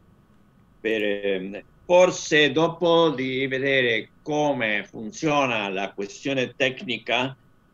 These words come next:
eh, si può valutare se è possibile aggiungere più giocatori, per esempio,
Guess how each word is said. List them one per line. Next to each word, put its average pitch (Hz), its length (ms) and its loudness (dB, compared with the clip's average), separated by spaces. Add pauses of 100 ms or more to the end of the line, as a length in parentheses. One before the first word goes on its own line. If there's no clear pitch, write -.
(100)
eh, 104 360 -2
si - 280 -6
può 127 180 -2
valutare 135 840 2
se 120 360 -4
è - 100 -4
possibile 123 540 -2
aggiungere 123 560 -2
più 123 320 -4
giocatori, 120 760 0
per - 120 -8
esempio, 117 840 -2